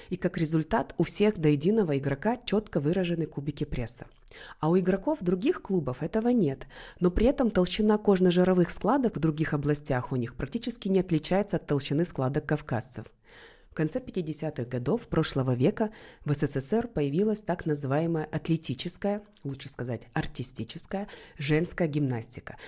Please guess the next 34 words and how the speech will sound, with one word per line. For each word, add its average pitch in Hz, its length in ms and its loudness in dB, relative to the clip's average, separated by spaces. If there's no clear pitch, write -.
изначально 160 560 2
изобретённая 147 640 2
для 135 180 2
людей, 135 320 4
которые 135 340 -2
закончили 165 540 -2
заниматься 131 500 -2
спортом. - 560 -6
Ещё 170 220 -2
до 185 140 2
прихода 190 440 2
в - 60 -2
страну 147 360 4
аэробики 165 580 2
занятия 170 440 4
этой 156 260 0
гимнастикой 147 640 0
и - 40 -2
соблюдение 147 520 0
балетной 143 420 2
диеты, 135 460 0
два 139 180 2
яблока 135 500 0
и - 20 -4
стакан 127 360 -2
кефира 127 380 0
в 127 60 -6
день, 180 260 2
давали 156 360 4
прекрасный 151 560 -2
результат. 135 600 -4
По 120 80 -8
мне, 123 260 -4
так - 320 -12